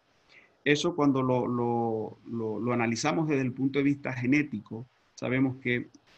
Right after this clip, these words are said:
como herramienta de mejoramiento genético debemos hacer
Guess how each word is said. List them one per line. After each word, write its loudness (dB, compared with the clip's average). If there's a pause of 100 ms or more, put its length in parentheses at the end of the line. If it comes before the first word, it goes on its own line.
(300)
como 0 (340)
herramienta 6
de 2
mejoramiento 0
genético -2 (320)
debemos 2
hacer -2